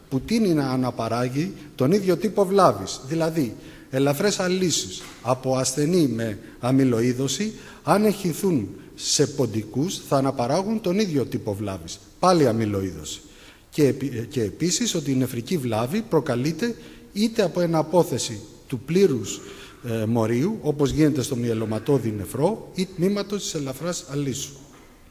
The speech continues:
Μία νοσοσφαιρίνη, οι ελαφρές αλυσίδες, βλέπουμε τις μεταβλητές περιοχές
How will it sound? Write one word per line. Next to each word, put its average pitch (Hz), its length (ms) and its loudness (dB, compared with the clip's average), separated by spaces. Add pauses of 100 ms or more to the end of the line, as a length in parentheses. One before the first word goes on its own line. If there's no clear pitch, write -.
(1700)
Μία 160 200 8
νοσοσφαιρίνη, 147 840 2
οι 214 160 2
ελαφρές 151 500 0
αλυσίδες, 185 680 0
βλέπουμε 165 460 2
τις - 100 -6
μεταβλητές 135 680 0
περιοχές 127 760 0